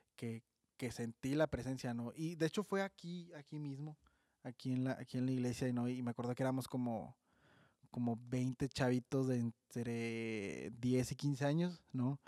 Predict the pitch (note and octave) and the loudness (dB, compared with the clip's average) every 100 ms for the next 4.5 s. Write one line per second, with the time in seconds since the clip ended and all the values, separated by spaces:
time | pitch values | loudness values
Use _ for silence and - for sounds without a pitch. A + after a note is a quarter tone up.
0 | - - - C3 B2+ C3+ C3 B2+ C#3+ D3 | -20 -20 -10 4 10 12 12 12 10 12
1 | D3 C#3+ C#3+ C#3 C3 B2+ C3 C3 B2 C#3 | 12 12 10 8 6 4 2 2 2 2
2 | F3 D3 C3 B2+ A#2 A#2+ - B2+ A#2+ B2 | 4 4 2 2 0 -2 -2 -2 0 0
3 | B2 B2 B2 B2 A#2 - B2 B2 B2 B2 | 0 0 0 -2 -2 0 0 2 4 2
4 | - - C3+ C3+ | 2 4 6 4